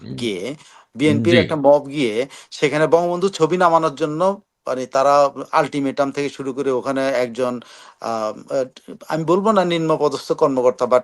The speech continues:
Speaker 2: উনি অফিসার লেভেলের কর্মকর্তা না, তিনি প্রচণ্ড প্রতিরোধ সৃষ্টি করে বলছেন যে, "অসম্ভব ব্যাপার, আমার সামনে দিয়ে তোমরা এটা করতে পারবা না।" সে করতে দেয় না। শেষ পর্যন্ত তারা হাই কমিশনারের কাছে, হাই কমিশনার বলছে, "আমি আপনাদেরকে জানাচ্ছি।" নামায় নাই কিন্তু তখনও।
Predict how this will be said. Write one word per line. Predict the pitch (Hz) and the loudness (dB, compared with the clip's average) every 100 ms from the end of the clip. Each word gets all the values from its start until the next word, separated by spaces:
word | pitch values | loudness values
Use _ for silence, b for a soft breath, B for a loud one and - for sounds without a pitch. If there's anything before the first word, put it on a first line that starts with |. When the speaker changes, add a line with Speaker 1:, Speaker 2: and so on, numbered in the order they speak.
| - | 0
Speaker 2:
উনি | 135 139 131 - - | -4 -2 -2 -8 -4
অফিসার | 143 - 165 | -4 2 2
লেভেলের | 139 131 131 127 | 2 0 0 2
কর্মকর্তা | 127 117 117 113 123 | 0 0 -4 -4 -6
না, | |
তিনি | 120 143 147 151 - | -6 -6 -6 -8 -4
প্রচণ্ড | 202 202 190 175 | 0 2 4 2
প্রতিরোধ | 170 160 156 151 | 2 0 2 0
সৃষ্টি | - 143 - | -2 -12 -8
করে | 156 170 | 0 0
বলছেন | 147 139 - 143 | 0 -6 -6 0
যে, | 139 | 2
"অসম্ভব | 127 156 139 127 | 2 0 0 0
ব্যাপার, | 113 113 113 | 2 0 0
আমার | 104 123 | 0 -2
সামনে | 127 127 123 120 | -4 -6 -6 -4
দিয়ে | 120 | -4
তোমরা | 120 110 | -4 -10
এটা | 104 | -10
করতে | 98 143 135 | -10 -4 -4
পারবা | 87 80 | -4 -8
না।" | - _ B B B - | -16 _ B B B -10
সে | 160 | 0
করতে | 202 196 175 | 2 4 4
দেয় | 135 | 4
না। | 113 110 | 2 -4
শেষ | 151 139 | -4 -2
পর্যন্ত | 165 160 156 | -2 0 0
তারা | 165 160 160 165 | 4 6 6 2
হাই | - 139 | -2 -2
কমিশনারের | 151 156 - 156 151 | -2 -4 -2 0 2
কাছে, | 135 - 120 | 0 -2 -4
হাই | 123 | -4
কমিশনার | - 147 156 143 | -6 -6 -4 -6
বলছে, | 135 | -4
"আমি | 147 131 | -4 -2
আপনাদেরকে | 131 - 120 113 123 | -2 -4 -8 -6 -2
জানাচ্ছি।" | 123 120 110 - 104 B B 135 | -2 -2 -6 -12 -16 B B 2
নামায় | 135 156 151 | 4 4 2
নাই | 135 98 | 0 -6
কিন্তু | 98 87 | -12 -12
তখনও। | 82 - 78 | -16 -18 -20